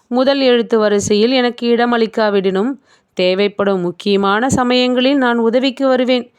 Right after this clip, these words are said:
என்று அடக்கமாக கூறியது. தொல்காப்பியர்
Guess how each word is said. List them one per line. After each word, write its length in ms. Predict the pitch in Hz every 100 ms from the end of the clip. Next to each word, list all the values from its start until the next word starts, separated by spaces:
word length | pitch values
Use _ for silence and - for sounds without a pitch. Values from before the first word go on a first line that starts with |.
| _ _
என்று 520 | 202 196 208 247 202 _ _
அடக்கமாக 800 | - 185 202 - 208 185 170 165
கூறியது. 560 | 240 233 220 208 180 - - - - - - -
தொல்காப்பியர் 840 | - 185 196 226 214 214 190 190